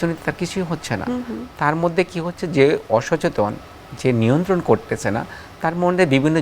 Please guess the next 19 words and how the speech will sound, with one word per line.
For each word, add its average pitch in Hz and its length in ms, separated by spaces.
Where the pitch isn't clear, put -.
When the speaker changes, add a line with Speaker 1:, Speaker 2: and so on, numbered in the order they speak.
Speaker 1:
জটিলতা 151 440
দেখা 104 260
যাচ্ছে। - 400
Speaker 2:
জি। 214 180
Speaker 1:
সবচেয়ে - 580
খারাপ 180 400
যে 160 80
ব্যাপারটা 104 460
ঘটে, - 320
এই 139 220
জটিলতাগুলোকে 165 880
রোগীরা 117 440
কখনোই 110 480
ডায়াবেটিস 165 540
জনিত 143 240
জটিলতা 107 480
মনে 87 280
করে 62 200
না। - 80